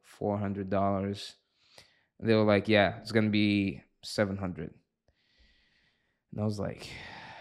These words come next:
<sighs> "Bro." I remember Luke's head just, you know, went back and he, like, sighed. And I was like,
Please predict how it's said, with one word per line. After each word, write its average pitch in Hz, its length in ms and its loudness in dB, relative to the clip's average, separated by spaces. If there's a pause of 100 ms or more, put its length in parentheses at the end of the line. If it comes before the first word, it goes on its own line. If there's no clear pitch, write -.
<sighs> - 600 -20
"Bro." 107 280 -10 (1800)
I 101 60 0
remember 104 340 4
Luke's 107 340 2
head 98 380 6 (100)
just, 98 360 -10 (100)
you 92 80 -8
know, 87 120 -12
went 107 280 -6
back 104 420 -4 (1080)
and 95 160 -4
he, 101 220 0
like, 90 180 -2
sighed. 107 640 4 (1400)
And 107 100 -2
I 107 80 0
was 104 100 -2
like, 92 300 -6